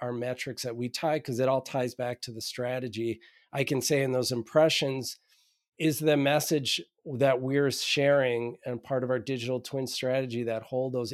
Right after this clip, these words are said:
insights, do those matter to people? Are they actually converting on it? And then, you know, is our website, do we have the data that converts them and moves them down? So I'd love to hear your thoughts on it, though, 'cause I know you're, y-, you were mentioning you like to share some things there.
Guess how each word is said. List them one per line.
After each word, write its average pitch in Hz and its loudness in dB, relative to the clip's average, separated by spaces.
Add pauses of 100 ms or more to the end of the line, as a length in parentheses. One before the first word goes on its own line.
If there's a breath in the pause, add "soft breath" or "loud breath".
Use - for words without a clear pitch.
insights, 131 -2
do 127 -4
those 131 0
matter 139 2
to 107 -4
people? 104 -12
Are 107 -6
they 123 0
actually 127 -2
converting 113 -2
on 92 -10
it? 98 -16 (640 loud breath)
And 120 -2
then, 110 -2 (180)
you 123 -4
know, 113 -4
is 120 -4
our 123 2
website, 123 0 (160)
do 123 -6
we 120 -2
have 123 -2
the 120 -6
data 120 -2
that 113 -4
converts 110 -8
them 113 -6
and 101 -8
moves 110 -6
them 101 -12
down? 95 -14
So 98 -14 (380)
I'd 151 4
love 180 8
to 143 4
hear 139 4
your 131 0
thoughts 107 -8
on 107 -8
it, 104 -10
though, 107 -12
'cause 113 -14
I 117 -8
know 117 -4
you're, 110 -6 (120)
y-, 123 -12
you 123 -8
were 113 -6
mentioning 110 -6
you 107 -4
like 107 -8
to 104 -12 (540)
share 120 -4
some 117 -8
things 117 -6
there. 110 -8